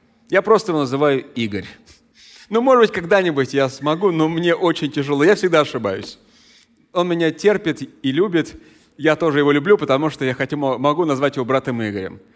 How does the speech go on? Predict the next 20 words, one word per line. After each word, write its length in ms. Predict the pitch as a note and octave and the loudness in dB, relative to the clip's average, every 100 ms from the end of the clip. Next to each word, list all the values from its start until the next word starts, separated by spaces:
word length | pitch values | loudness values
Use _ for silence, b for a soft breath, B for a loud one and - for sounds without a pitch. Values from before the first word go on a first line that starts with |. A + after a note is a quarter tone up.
| b b - | b b -6
Но 80 | |
у 20 | A#3 | 0
меня 120 | A#3 | 2
есть 140 | F#3 | 2
обоснование, 580 | E3 E3+ F3 A3+ A3 C#3+ | 0 -2 0 2 2 0
Господь 300 | C3+ C3 D#3 | -2 -2 -6
всё 80 | D#3+ | -4
равно 140 | G3 | -4
даст 240 | C3+ B2+ C3 | -2 -2 -4
ему 120 | B2 | -6
новое 280 | B2 A#2 B2+ | -4 -4 -2
имя 220 | D#3+ G#2+ | -4 -6
потом. 380 | G#2 G2+ E2 - _ b b b b b | -10 -12 -16 -20 _ b b b b b
И 100 | D3 | -4
здесь 220 | D3 F#3 D#3+ | 2 2 2
мы 80 | D#3+ | 0
как-то 220 | D#3 D3+ | 0 -2
хоть 100 | C#3+ | -2
можем 260 | D#3 C#3+ | -2 -2
коммуницировать. 840 | C#3 D3 D3 D3+ D3+ B2 F#2 E2+ | -2 -4 -2 -4 -4 -6 -6 -12